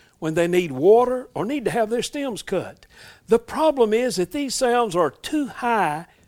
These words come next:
for humans to hear, so humans can't respond.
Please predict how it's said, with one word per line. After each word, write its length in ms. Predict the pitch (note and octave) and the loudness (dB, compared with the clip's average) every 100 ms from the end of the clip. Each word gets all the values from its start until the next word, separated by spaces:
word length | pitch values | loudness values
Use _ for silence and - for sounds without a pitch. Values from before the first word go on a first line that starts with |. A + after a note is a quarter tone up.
| _ | _
for 200 | - D#3+ | -4 -2
humans 440 | C4 A3+ F#3+ - | 0 0 0 -2
to 80 | A3 | -4
hear, 420 | A#3 A#3 A#2+ G#2 _ _ _ - | -2 -2 -4 -8 _ _ _ -4
so 220 | E3+ E3+ | 0 0
humans 360 | G#3+ B3 D#3+ | 0 -2 -2
can't 280 | - E3+ F3 | -4 -4 -4
respond. 720 | F#3+ - - A3+ C#3 G#2+ - | -4 -4 -2 -2 -2 -10 -20